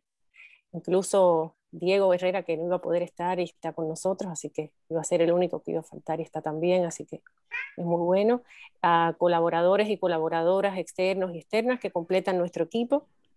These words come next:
a los colegas de la universidad,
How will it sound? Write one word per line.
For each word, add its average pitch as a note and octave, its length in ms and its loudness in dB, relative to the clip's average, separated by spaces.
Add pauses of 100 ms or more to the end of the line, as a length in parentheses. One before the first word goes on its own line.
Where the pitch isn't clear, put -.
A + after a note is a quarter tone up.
(400)
a D#3+ 300 -4
los D#3+ 180 -4
colegas F#3 460 2
de G3 80 2
la F3 80 2
universidad, F3+ 720 0